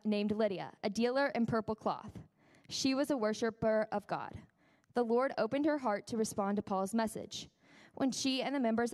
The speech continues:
of her household were baptized, she invited us to her home. "If you consider me a believer in the Lord," she said,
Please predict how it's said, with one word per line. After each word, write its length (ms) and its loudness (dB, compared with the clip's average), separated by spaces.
of 60 0
her 100 0
household 480 -2
were 100 2
baptized, 680 -2
she 180 -2
invited 440 2
us 180 -2
to 120 0
her 120 2
home. 400 -2
"If 120 0
you 140 2
consider 420 0
me 140 2
a 60 2
believer 340 0
in 80 2
the 80 2
Lord," 340 0
she 140 -4
said, 400 -2